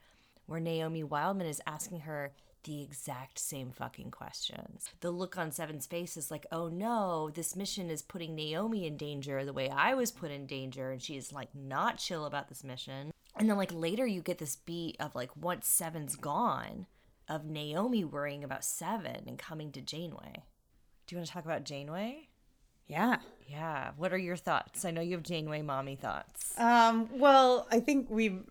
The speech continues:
Speaker 2: you know, we've offhandedly called her Captain Mommy
Speaker 1: <laughs>
Speaker 2: before. I feel like this one and Unimatrix Zero both kind of hit on this trope of the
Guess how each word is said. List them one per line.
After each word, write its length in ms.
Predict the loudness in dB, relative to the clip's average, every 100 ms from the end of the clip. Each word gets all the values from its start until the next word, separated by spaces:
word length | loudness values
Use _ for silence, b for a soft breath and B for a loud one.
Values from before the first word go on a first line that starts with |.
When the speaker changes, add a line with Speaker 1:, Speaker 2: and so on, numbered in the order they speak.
| -6
Speaker 2:
you 260 | -2 0
know, 140 | 0 0
we've 460 | 0 0 0 -2 -2 4
offhandedly 640 | 4 4 2 2 2 0 0
called 300 | 4 4 4
her 140 | -2
Captain 380 | 0 -2 0 0
Mommy 260 | 4 4 4
Speaker 1:
<laughs> 120 | 2
Speaker 2:
before. 760 | 2 0 4 8 8 8 4 -2 -20 -12 0
I 60 | 2
feel 160 | 6
like 240 | 6 6 4
this 180 | 4
one 220 | 6 4 4 0
and 300 | 0 2 4
Unimatrix 520 | 4 2 0 0 -2
Zero 480 | 0 4 6 6 4 -2
both 280 | 0 0
kind 180 | -2 0
of 120 | 0 -2
hit 240 | -2 2
on 220 | 2 2
this 240 | 0 -2 -6
trope 400 | 0 2 2 0
of 220 | -6 -4
the 140 | -6